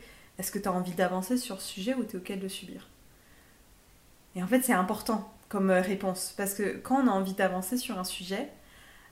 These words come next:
alors on pourra prendre des opportunités, des, des solutions qui vont nous aider à avancer sur ce sujet, un coaching, euh, euh, par exemple.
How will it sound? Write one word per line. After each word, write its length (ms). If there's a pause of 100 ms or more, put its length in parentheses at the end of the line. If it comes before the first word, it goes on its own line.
(400)
alors 560
on 100
pourra 300
prendre 260
des 140
opportunités, 840
des, 80
des 180
solutions 680
qui 160
vont 120
nous 240
aider 220
à 40
avancer 260
sur 180
ce 120
sujet, 440
un 80
coaching, 720
euh, 180 (500)
euh, 380
par 140
exemple. 360